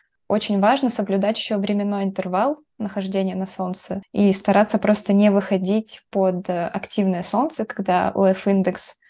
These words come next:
больше или равен трем на улицу. <laughs> На самом деле эти часы, они разнятся. Где-то пишут с десяти до четырех,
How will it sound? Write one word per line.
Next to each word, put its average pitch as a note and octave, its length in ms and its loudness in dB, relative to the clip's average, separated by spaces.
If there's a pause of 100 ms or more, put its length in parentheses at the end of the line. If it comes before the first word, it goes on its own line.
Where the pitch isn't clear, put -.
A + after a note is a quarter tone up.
(420)
больше F#3+ 680 0 (280)
или F#3 160 4
равен F#3 520 0 (160)
трем B3+ 300 4 (800)
на G3+ 160 2
улицу. F3+ 400 2
<laughs> D4+ 120 -2 (240)
На G#3 80 -2
самом A3 240 0
деле G#3+ 240 -2
эти G#3+ 140 -4
часы, - 260 -8
они G3+ 220 -2
разнятся. A3 680 -4
Где-то G#3 380 -4
пишут G3 360 -4
с F#3 60 -2
десяти G3 400 -4
до F#3+ 100 0
четырех, B3+ 640 -2